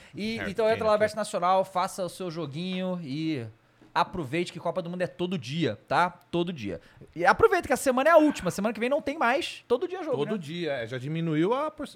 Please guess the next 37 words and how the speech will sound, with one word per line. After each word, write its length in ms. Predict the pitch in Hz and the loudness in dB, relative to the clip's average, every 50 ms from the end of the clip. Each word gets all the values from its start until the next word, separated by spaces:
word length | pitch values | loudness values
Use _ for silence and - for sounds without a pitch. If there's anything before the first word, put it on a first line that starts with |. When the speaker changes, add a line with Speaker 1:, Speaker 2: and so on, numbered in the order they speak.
| 196 180 165 | -12 -12 -12
Speaker 2:
a 40 | 156 | -12
quantidade 440 | - - 156 - 156 147 165 185 | -12 -12 -12 -8 -6 -6 -6 -4
de 60 | 208 202 | -6 -4
jogos, 440 | 190 214 196 165 131 104 95 95 | 0 4 4 4 4 2 -2 -2
Speaker 1:
Não, 80 | 175 196 | 0 2
Speaker 2:
né? 60 | 196 | 2
Speaker 1:
não, 60 | 180 | 2
a 20 | - | 2
quantidade 180 | - 139 139 139 | 0 -2 -2 -2
de 40 | 135 | -2
jogos 120 | 180 190 339 | -4 -8 -8
continua 180 | 349 - 440 | -14 -14 -8
igual. 260 | 370 165 147 117 92 92 | -2 0 0 0 0 -2
Speaker 2:
Não, 140 | - 208 208 | -2 -4 -4
não, 140 | 180 131 - _ | -4 -6 -8 _
é, 120 | 147 180 | -4 -2
Speaker 1:
Só, 60 | 175 175 | 0 0
Speaker 2:
não, 100 | 196 185 | -2 0
Speaker 1:
é 20 | 165 | -2
Speaker 2:
não, 100 | 151 143 | -2 -4
Speaker 1:
que 80 | - | -2
só 60 | - | -4
Speaker 2:
por-, 80 | 160 131 | -4 -2
Speaker 1:
tem 80 | 190 196 | -2 0
duas 160 | 208 220 220 | 0 0 0
vezes 120 | 247 240 | -2 -4
Speaker 2:
os 60 | 147 | -2
Speaker 1:
por 40 | 139 185 | 2 4
dia. 60 | 208 | 6
Speaker 2:
horários, 360 | 196 185 170 147 131 113 110 | 6 8 6 6 2 0 -6
né? 80 | 131 143 | -6 -2
Speaker 1:
Os 60 | 151 | 2
horários, 320 | 151 127 110 95 95 - | 2 4 4 2 0 0
Speaker 2:
Os 40 | 113 | 0
Speaker 1:
é. 40 | 147 | 2
Speaker 2:
horários 300 | 147 139 143 151 147 - - | 4 4 2 2 -2 -8 -12
diminuíram. 480 | 147 139 156 165 175 143 101 95 92 | -10 -8 -6 -6 -4 -4 -6 -6 -10